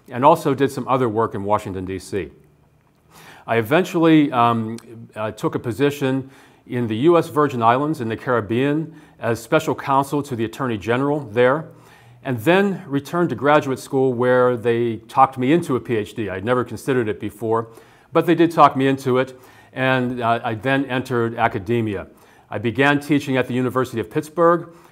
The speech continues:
and then I took a position here at California State University, Dominguez Hills. Um, while here, I was an associate vice president for faculty affairs for nearly eight years,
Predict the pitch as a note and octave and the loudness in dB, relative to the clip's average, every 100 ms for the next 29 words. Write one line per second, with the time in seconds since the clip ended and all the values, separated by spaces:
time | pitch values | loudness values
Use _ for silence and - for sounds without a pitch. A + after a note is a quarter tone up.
0 | - A#2+ A2 B2+ C#3+ D3 C#3 A#2+ A#2 C#3+ | -10 -8 0 2 4 4 2 0 -2 -2
1 | C3 A#2+ G2+ B2+ B2 A2+ - B2+ B2 A#2 | -6 -6 -4 -4 -4 -8 -4 0 0 -2
2 | G#2+ - A#2+ A#2 A2+ A2 G2+ - A#2+ A2 | -6 -2 0 0 -2 -6 -6 -2 0 0
3 | - - A2+ G2 A2 G#2+ G#2+ F#2+ G2+ G#2 | -2 -10 -8 -2 -2 -2 -6 -6 -6 -6
4 | F#2+ - G#2+ E2 - - _ - - - | -6 -4 -2 -4 -10 -20 _ -20 -20 -20
5 | - _ - A#2 A2+ A#2 E3 D#3 - D#3 | -20 _ -2 0 2 6 8 8 6 4
6 | F3+ G#3 - - _ _ - C3 B2+ B2 | 6 2 -6 -20 _ _ 2 4 6 4
7 | B2 C3 B2 A2+ D#3+ D#3 C#3+ A#2 B2+ - | 4 0 -4 2 2 2 -2 0 0 0
8 | C#3+ C3+ C3+ C#3 C3 A#2 - C3 B2+ A#2 | -2 0 0 -4 -4 -6 4 4 4 -2
9 | A2+ - B2+ C3+ D3+ D3 B2 A#2+ B2 A#2 | -4 -2 2 2 2 -2 -4 -2 0 -2
10 | A#2 A2 A2+ G#2+ A#2 D3+ | -2 -6 -6 -4 -4 -6